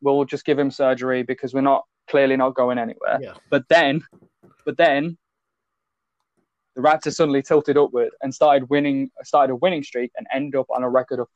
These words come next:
Speaker 1: forty-two and forty, making the playoffs, making the playoffs to the face of the Pistons. The Raptors lost the series, but kept it surprisingly close. Vince didn't show up to some of the Detroit games, though,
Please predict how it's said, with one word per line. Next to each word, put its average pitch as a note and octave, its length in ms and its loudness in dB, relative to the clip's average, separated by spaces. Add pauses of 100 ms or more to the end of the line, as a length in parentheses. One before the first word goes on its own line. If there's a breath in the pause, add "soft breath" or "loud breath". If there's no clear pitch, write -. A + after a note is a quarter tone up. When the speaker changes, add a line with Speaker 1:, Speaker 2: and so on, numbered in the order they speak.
(140)
Speaker 1:
forty-two D3+ 680 4
and B2 160 -6
forty, - 400 0 (600)
making C#3 280 0
the C3+ 80 -2
playoffs, C#3 680 2 (960)
making C#3+ 440 2
the C3+ 60 2
playoffs B2+ 480 4
to C3+ 100 -2
the B2 80 -10
face C3 340 0
of B2+ 80 -8
the - 40 -20
Pistons. D#3+ 600 0 (640)
The B2 80 0
Raptors B2 440 0
lost D3 200 0
the C#3+ 80 -8
series, C3 460 2
but - 200 -2 (100)
kept - 280 -2
it - 80 -10
surprisingly A3+ 640 2
close. - 580 0
Vince F3+ 360 0
didn't G#3 260 2
show G3+ 300 4
up F#3+ 140 2 (100)
to D#3 120 -8
some D#3+ 240 -4
of D3 120 2
the C3+ 80 2
Detroit C#3 500 0
games, A#2 320 0
though, - 240 -4